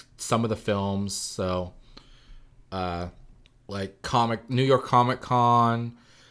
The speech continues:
C two E two, Book Con, stuff like that. They're all doing these things that you could just look up the, uh, it's hosted by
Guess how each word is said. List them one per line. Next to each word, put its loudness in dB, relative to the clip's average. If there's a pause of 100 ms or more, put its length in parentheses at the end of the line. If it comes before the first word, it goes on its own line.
(180)
C -2
two -2
E -2
two, 2 (300)
Book -2
Con, 2 (320)
stuff 0
like 0
that. 0
They're 0
all 2
doing -2
these -6 (640)
things -2
that -2
you -4
could -4
just -6 (100)
look -4
up -6 (200)
the, -8 (1120)
uh, -6 (160)
it's -8
hosted -2
by 0